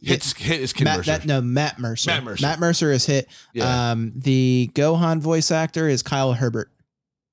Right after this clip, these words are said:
Speaker 1: Yeah, I don't know what else he does, but Matt Mercer, my bad, sorry. Matt Mercer does
Speaker 2: Matt
Speaker 1: other
Speaker 2: Mercer's
Speaker 1: anim-
Speaker 2: fam-, he's a, he's a famous voice actor.
Speaker 1: Yeah, famous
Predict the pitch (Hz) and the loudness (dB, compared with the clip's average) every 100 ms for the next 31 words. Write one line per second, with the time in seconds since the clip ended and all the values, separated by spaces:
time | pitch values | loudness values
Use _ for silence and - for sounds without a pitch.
0 | _ 127 127 90 - 120 147 113 101 95 | _ -6 -6 -6 -6 -4 -4 -4 -6 -6
1 | 98 92 92 92 127 180 165 131 113 104 | -8 -8 -8 -6 -2 -2 -2 -6 -4 -6
2 | 95 123 95 87 107 85 - _ 107 147 | -6 -6 -6 -6 -6 -8 -12 _ -4 -4
3 | 202 247 233 190 151 220 220 175 107 156 | 0 -2 -2 0 0 2 2 2 0 -2
4 | 135 151 180 170 175 165 165 165 165 151 | 0 0 2 2 2 0 0 0 0 0
5 | 135 113 143 139 147 | 0 0 -2 0 0